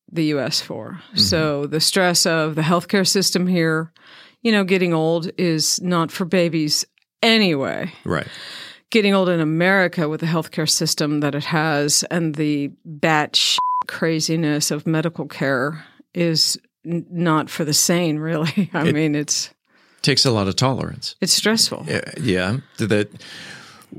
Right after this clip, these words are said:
Speaker 2: and, and they called it the golden years, and yet,
Speaker 1: <laughs> Right.
Speaker 2: uh, "Oh, wait, no, I've got, my hip hurts. I need a knee replacement. I've got,"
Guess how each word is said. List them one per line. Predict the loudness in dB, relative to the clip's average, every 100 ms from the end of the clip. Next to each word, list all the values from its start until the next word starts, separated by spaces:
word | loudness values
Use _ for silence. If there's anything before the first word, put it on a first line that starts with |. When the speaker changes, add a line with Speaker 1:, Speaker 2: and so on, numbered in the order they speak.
| -20 -8
Speaker 2:
and, | -2 2 2
and | 2 2
they | 2
called | 2 0 0
it |
the | 0
golden | 2 2 2 2
years, | 2 2 2 0 0 0
and | 0 2
yet, | 2 2 0
Speaker 1:
<laughs> | 0 0
Right. |
Speaker 2:
uh, | 2 2 -2 0
"Oh, | 0 2 0
wait, | 0 0 0 0
no, | 0 0 0
I've | 0 2
got, | 0 0
my | 0 0
hip | 2 0
hurts. | 0 0 0 -2
I | 0
need | 2 2 2
a | 2 2
knee | 2 2
replacement. | 2 0 2 0 0 -4 -2
I've | -2 0
got," | 2 2 0